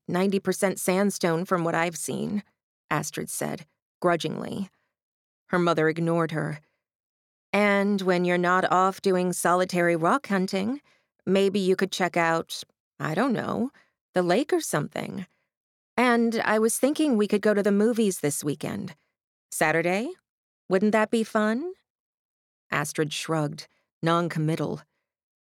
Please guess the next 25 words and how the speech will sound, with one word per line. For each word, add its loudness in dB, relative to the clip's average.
She -6
did 0
want 0
to -4
go 0
to -2
the -4
movies, -4
but -2
she 0
also 2
didn't -2
think 0
she'd -2
ever 0
be 0
leaving 0
the 2
house -2
again. -6
"Sounds 0
rad," 0
Astrid -4
said, -6
sarcastically. -4